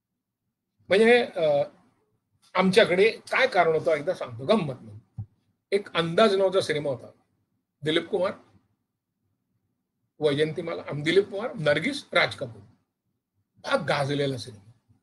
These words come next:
माझा आमोद ठाकूर नावाचा एक मित्र आहे, अमेरिकेत असतो तो. तो आम्ही एकदा सकाळी तो बघायला गेलो,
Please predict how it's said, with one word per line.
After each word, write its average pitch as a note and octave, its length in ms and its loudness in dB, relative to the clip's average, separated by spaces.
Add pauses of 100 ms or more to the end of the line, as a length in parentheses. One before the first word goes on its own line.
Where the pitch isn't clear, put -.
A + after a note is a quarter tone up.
(520)
माझा E3+ 160 2
आमोद F3+ 320 2
ठाकूर F#3 220 0
नावाचा F#3 260 2
एक F3+ 80 -4 (100)
मित्र D3 200 -4
आहे, C#3 100 0
अमेरिकेत D3+ 320 0
असतो C3+ 220 -6
तो. A#2+ 160 -18 (520)
तो G3 60 2
आम्ही G3 220 2
एकदा G3+ 300 2
सकाळी F3 500 0
तो F#3 220 -8
बघायला D3 300 0
गेलो, B2+ 260 -8